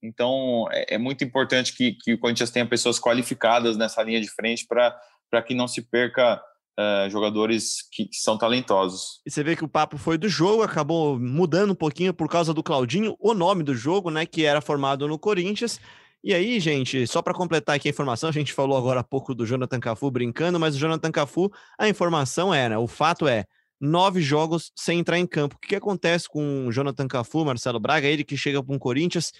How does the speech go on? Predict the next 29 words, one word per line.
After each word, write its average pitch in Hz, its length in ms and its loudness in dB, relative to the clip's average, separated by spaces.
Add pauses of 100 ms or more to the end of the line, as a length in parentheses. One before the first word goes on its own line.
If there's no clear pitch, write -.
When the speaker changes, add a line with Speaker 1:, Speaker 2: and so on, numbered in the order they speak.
(280)
Speaker 2:
com 208 140 -2
um 214 60 0
contrato 156 420 0
longo, 175 360 2
são 143 180 -2
três 170 340 0
anos 175 180 0
de 147 60 -4
contrato, 156 680 0 (420)
e 196 60 0
até 190 180 2
agora 151 360 2
não 175 140 0
tem 175 140 0
tido 170 220 0
muitos 156 280 -4
espaços 160 600 0
com 151 200 -4
o 147 40 -2
Wagner 143 320 2
Mancini, 143 460 -2
né? 117 160 -2 (640)
Speaker 1:
É, 107 240 6 (300)
a 160 100 0
princípio, 190 500 4
a 214 40 6
opção 208 300 2
do 180 60 6
Mancini 165 640 4